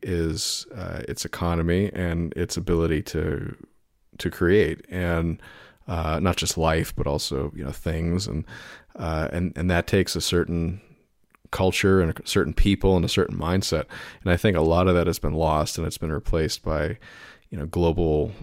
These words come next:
um, spreadsheet economics, as I like to say, but it's, uh, it, it's, it's in, it's shown by, I think, problems like this, uh, where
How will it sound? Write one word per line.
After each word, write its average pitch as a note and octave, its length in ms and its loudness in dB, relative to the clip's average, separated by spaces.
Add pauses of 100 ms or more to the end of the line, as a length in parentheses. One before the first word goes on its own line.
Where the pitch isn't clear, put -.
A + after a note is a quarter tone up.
um, - 560 -8 (320)
spreadsheet F2 580 2
economics, E2 680 -2
as E2 100 -4
I D2+ 80 -2
like D#2 220 -2
to - 80 -8
say, F2+ 260 2
but E2 260 0
it's, E2 300 -2
uh, D#2 340 0 (840)
it, F2+ 160 -6
it's, G2 440 -2
it's - 340 -2 (800)
in, F#2 180 2 (460)
it's - 240 0 (200)
shown A#2 720 4
by, F2+ 460 4 (540)
I G2 40 0
think, F#2+ 260 0
problems F2+ 540 2
like D2+ 200 -4
this, - 280 -6 (680)
uh, D#2+ 260 -2
where E2+ 760 4